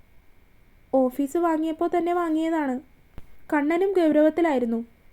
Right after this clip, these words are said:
"തന്നിഷ്ടം. വീട്ടിലുള്ളവരോട് ചോദ്യവും പറച്ചിലും ഒന്നുമില്ല. അങ്ങോട്ട് തോന്നിയതുപോലെ കാര്യങ്ങൾ ചെയ്യാനായോ നീ കണ്ണാ?" അമ്മ അല്പം ദേഷ്യത്തിൽ ചോദിച്ചു. "എന്നോട് പറഞ്ഞില്ല.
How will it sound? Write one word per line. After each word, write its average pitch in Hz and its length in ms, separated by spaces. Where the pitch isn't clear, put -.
"തന്നിഷ്ടം. 302 520
വീട്ടിലുള്ളവരോട് 381 680
ചോദ്യവും 349 480
പറച്ചിലും 370 420
ഒന്നുമില്ല. 330 320
അങ്ങോട്ട് 320 360
തോന്നിയതുപോലെ 349 640
കാര്യങ്ങൾ 330 420
ചെയ്യാനായോ 320 640
നീ 285 140
കണ്ണാ?" 262 320
അമ്മ 330 240
അല്പം 285 280
ദേഷ്യത്തിൽ 302 440
ചോദിച്ചു. 262 440
"എന്നോട് 349 380
പറഞ്ഞില്ല. 285 380